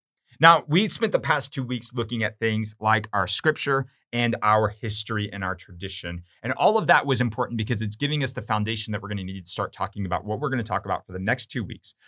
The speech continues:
which is a part one, part two series on theology. So theology is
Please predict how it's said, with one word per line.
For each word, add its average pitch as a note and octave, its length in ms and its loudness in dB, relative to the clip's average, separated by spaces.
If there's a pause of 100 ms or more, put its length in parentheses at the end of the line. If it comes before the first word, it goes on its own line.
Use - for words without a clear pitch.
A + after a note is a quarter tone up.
(120)
which G#2 80 -8
is - 60 0
a G#2+ 40 0
part D#3 280 4
one, C#3+ 160 0
part C3 260 0
two A2+ 160 -4
series G2+ 480 -2
on F#2+ 280 -2 (260)
theology. F#2 640 4 (100)
So D#3+ 160 -4 (100)
theology F3+ 600 6
is D3+ 340 2